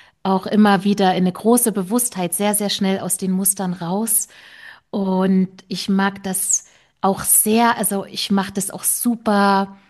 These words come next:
übers Spüren im Körper und des Atems. Ich liebe das und ich unterrichte das auch gerne, weil ich glaub gar nicht, also ausschließlich Traumakontext sowieso,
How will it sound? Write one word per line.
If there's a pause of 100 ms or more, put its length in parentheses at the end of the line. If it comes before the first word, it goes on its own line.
(200)
übers
Spüren
im
Körper
und
des
Atems.
Ich
liebe
das (420)
und
ich
unterrichte
das
auch
gerne,
weil
ich
glaub
gar
nicht, (260)
also
ausschließlich
Traumakontext
sowieso,